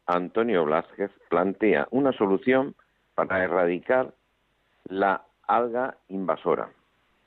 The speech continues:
El empresario gaditano Antonio Blázquez ha presentado una patente norteamericana probada ya con éxito en otros países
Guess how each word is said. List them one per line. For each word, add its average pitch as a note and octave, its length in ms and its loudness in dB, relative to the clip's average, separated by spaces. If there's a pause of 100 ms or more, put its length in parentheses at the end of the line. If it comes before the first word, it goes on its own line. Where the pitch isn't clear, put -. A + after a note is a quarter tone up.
(540)
El E2+ 140 2
empresario G2+ 520 2
gaditano G#2 600 2
Antonio F2+ 460 -2
Blázquez F2 540 -2 (440)
ha A2 140 0
presentado E2+ 800 -2 (1300)
una F#2+ 920 2
patente A#2 460 0
norteamericana A2 880 0 (520)
probada A#2 560 2 (220)
ya G#2 200 -2
con E2+ 180 -6
éxito G#2 360 -4
en F#2 120 2
otros G2+ 240 -2
países B2 500 0